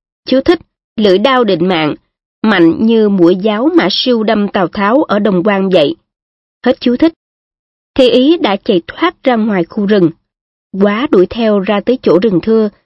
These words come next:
không biết Ý chạy ngã nào mất hút, chỉ thấy đầu đường rẽ về phía đông, có chiếc mũ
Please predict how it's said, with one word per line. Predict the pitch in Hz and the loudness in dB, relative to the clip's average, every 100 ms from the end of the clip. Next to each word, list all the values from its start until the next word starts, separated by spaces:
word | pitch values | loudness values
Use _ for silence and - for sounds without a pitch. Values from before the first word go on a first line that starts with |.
| _ | _
không | - 285 | 0 4
biết | 311 339 | 4 2
Ý | - 240 330 - | 0 0 2 2
chạy | 170 | 0
ngã | 170 165 | 0 0
nào | 202 233 170 | -2 -2 0
mất | 233 - | -2 0
hút, | 320 339 _ _ - | 0 0 _ _ -4
chỉ | 226 - | -4 -2
thấy | 240 285 | 0 2
đầu | 320 214 | 2 2
đường | 208 202 190 | 2 2 2
rẽ | 185 180 214 | 0 0 -2
về | 190 | -2
phía | 247 | 0
đông, | 247 233 208 _ _ | 0 0 -4 _ _
có | 233 | -4
chiếc | 240 311 | 0 2
mũ | 269 | 4